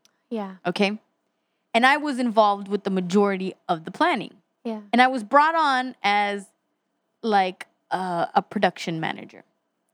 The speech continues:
Speaker 2: to produce the whole event.
Speaker 1: Uh-huh.
Speaker 2: Um, great group of people.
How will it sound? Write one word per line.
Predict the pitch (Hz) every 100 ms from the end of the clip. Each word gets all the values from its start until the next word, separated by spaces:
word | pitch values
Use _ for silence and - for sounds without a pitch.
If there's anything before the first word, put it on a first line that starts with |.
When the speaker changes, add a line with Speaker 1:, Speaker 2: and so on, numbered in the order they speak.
| -
Speaker 2:
to | -
produce | 226 220 240
the | -
whole | 202 180
event. | 165 - _ _ _ -
Speaker 1:
Uh-huh. | 233 220 202 _ _ _ _ _ _ _ _ _ _ _ _ -
Speaker 2:
Um, | 220 220 208 208 202 202 196 202 _ 214
great | 247 240 - -
group | 240 254
of | 226
people. | 214 240 214 220 220 220 220